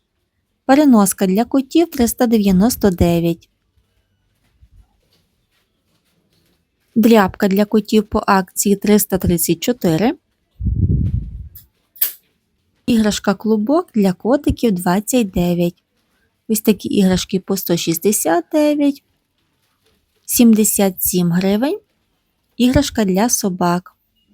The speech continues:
Повідець, дев'яносто дев'ять, корм, десять, одинадцять та дев'ять.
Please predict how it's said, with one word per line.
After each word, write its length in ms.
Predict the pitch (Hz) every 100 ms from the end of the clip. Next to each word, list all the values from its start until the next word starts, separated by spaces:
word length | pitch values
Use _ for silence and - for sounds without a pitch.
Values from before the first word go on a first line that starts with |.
| _ _ _ _ _ _
Повідець, 680 | 277 262 247 190 190 254 277
дев'яносто 680 | 262 247 247 240 240 240
дев'ять, 440 | 220 220 214 208 -
корм, 400 | - 185 170 170
десять, 800 | 180 165 165 165 - 269 339 _ _ _ _ _ _ _ _ _ _ _ _ - - - - - - - -
одинадцять 840 | 240 208 180 180 294 302 320 -
та 140 | 233 240
дев'ять. 600 | 180 165 165 170 170